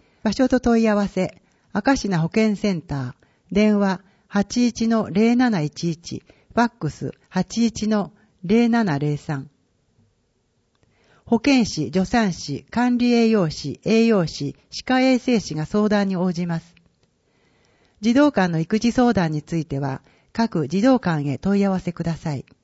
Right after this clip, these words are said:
介護相談。時間、平日八時三十分から十七時。場所と問い合わせ。市役所一階、中央地域包括支援センター。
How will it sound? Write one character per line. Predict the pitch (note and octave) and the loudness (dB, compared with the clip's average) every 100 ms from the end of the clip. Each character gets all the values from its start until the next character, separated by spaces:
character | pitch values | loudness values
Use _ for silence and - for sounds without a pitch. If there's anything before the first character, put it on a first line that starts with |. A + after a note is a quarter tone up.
| _ _ _ - | _ _ _ 0
介 | B3+ C4 | 2 4
護 | C4 | 2
相 | A#3+ A#3 E3 | 2 0 0
談。 | C3+ B2+ - _ _ _ _ _ _ - | -4 -8 -12 _ _ _ _ _ _ -6
時 | G3+ | -4
間、 | G3+ A3 G#3+ - _ _ _ | 0 0 -2 -8 _ _ _
平 | B3+ B3+ | 0 2
日 | A#3+ A#3+ A#3 G3+ | 0 -4 -4 -6
八 | F#3 A3 C#4 | -6 -4 -2
時 | B3 | 0
三 | A3+ A3 | 0 0
十 | G#3 A3 | -2 -6
分 | - E3+ D#3+ | -4 -6 -4
か | D#3 | -4
ら | C#3+ | -4
十 | E3 A3+ | -2 -2
七 | G3+ - D#3+ | -2 -4 -8
時。 | - - _ _ _ _ _ _ _ _ _ - | -10 -18 _ _ _ _ _ _ _ _ _ -4
場 | G#3+ | -2
所 | C4 | 0
と | B3+ B3 | 0 0
問 | A#3+ A#3 | 0 0
い | |
合 | A3 | 0
わ | G#3 | -2
せ。 | G3 F#3 - - _ _ _ _ _ _ _ _ | -2 -6 -6 -14 _ _ _ _ _ _ _ _
市 | - C4 | -4 -2
役 | C#4 - | -2 -2
所 | F#3 | -2
一 | D#3 | -2
階、 | - - D#3+ D#3+ - _ - | -4 -6 -2 -4 -6 _ -4
中 | C4 C4 | 0 2
央 | C4 B3+ | 4 2
地 | B3+ B3+ G3+ | 0 -2 -2
域 | - D3+ | -4 -2
包 | B3 | -2
括 | A#3+ A#3+ A3 | 0 -2 -4
支 | - | -4
援 | A#3 A3 | -2 -2
セ | A3+ F#3 | -2 -4
ン | |
タ | - C#3 | -6 -10
ー。 | C#3+ | -10